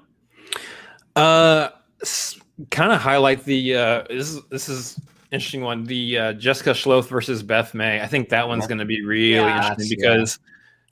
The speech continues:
Speaker 1: not a whole lot of people know anything about, uh, Jessica, and she, she does know some
Speaker 3: That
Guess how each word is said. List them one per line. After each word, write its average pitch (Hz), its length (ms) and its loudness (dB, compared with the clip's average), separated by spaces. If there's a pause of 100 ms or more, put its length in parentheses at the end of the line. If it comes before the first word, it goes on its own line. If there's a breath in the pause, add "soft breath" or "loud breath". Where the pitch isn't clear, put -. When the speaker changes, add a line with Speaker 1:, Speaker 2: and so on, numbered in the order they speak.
Speaker 1:
not 127 380 2
a - 20 2
whole 190 100 6
lot 165 120 8
of 131 60 0
people 156 220 2
know 120 180 0
anything 131 360 0
about, 120 460 2
uh, 117 260 2
Jessica, 117 540 -2 (260)
and 110 400 -2
she, 147 460 -2 (360)
she 190 240 0
does 147 320 4
know 123 200 4
some 113 180 -4
Speaker 3:
That - 20 -2